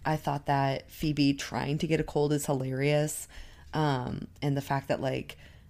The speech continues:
um, we always talked about it in French class when we were growing up, like, the best, the best sounding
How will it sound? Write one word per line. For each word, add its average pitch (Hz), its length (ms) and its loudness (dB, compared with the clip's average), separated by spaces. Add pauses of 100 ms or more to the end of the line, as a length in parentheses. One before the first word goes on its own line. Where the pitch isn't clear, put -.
(540)
um, 135 360 2 (120)
we 156 160 4
always 156 240 6
talked 147 220 0
about 147 160 4
it - 100 0
in 135 100 -2
French - 320 -2
class 143 340 0
when 139 120 2
we 139 100 4
were 147 100 4
growing 147 360 2
up, 147 260 2
like, 135 320 -2 (400)
the 156 100 2
best, - 680 2 (200)
the 156 200 2
best 147 460 2
sounding 160 840 2